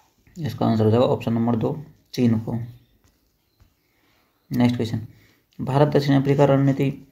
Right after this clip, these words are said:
साझेदारी की कौन सी वर्षगांठ समारोह के दौरान सात अक्टूबर दो हज़ार सत्रह को डरबन में ग्रोस रूट्स इनोवेशन पर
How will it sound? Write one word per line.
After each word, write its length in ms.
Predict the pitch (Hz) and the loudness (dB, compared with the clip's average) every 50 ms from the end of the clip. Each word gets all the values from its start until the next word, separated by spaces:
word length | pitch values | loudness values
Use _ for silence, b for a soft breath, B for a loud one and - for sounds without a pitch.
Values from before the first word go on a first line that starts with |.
| b b b b b b b | b b b b b b b
साझेदारी 440 | - 123 127 131 127 135 131 123 127 | -2 0 2 4 6 6 6 4 4
की 180 | 120 123 131 117 107 107 107 - - - _ _ _ - - | 0 0 -2 -2 -2 -4 -8 -12 -20 -20 _ _ _ -10 -4
कौन 180 | 156 139 143 | -2 0 0
सी 120 | 143 143 147 | 0 0 2
वर्षगांठ 440 | 139 135 135 139 127 131 131 131 | 2 2 2 2 2 0 0 0
समारोह 420 | 131 - 127 123 123 120 120 123 123 | 0 0 2 4 4 4 4 2 0
के 60 | 120 | 0
दौरान 320 | 120 123 123 127 127 123 | 0 0 2 2 2 0
सात 280 | 120 - 127 127 131 139 | -2 -2 -2 0 0 -2
अक्टूबर 300 | 135 - - - 160 143 | -4 -6 -8 -8 -2 0
दो 100 | 123 123 | 2 2
हज़ार 60 | 123 | 2
सत्रह 240 | 120 120 123 120 120 | 2 0 0 2 2
को 200 | 113 127 131 127 B B B B B B B B B B | 2 2 0 -2 B B B B B B B B B B
डरबन 340 | - 131 131 139 135 147 143 | 0 2 4 4 4 4 4
में 200 | 147 147 147 147 - | 4 2 0 0 -2
ग्रोस 260 | 220 220 147 147 - | -2 -2 -2 -2 -2
रूट्स 280 | 139 135 135 139 - 139 - B B B B B B B B - | -2 -2 -2 -4 -6 -8 -10 B B B B B B B B -2
इनोवेशन 380 | 139 143 143 139 - 143 - - | 2 2 2 2 2 -2 -4 -4
पर 280 | - - 139 139 - | -4 -2 -4 -4 -4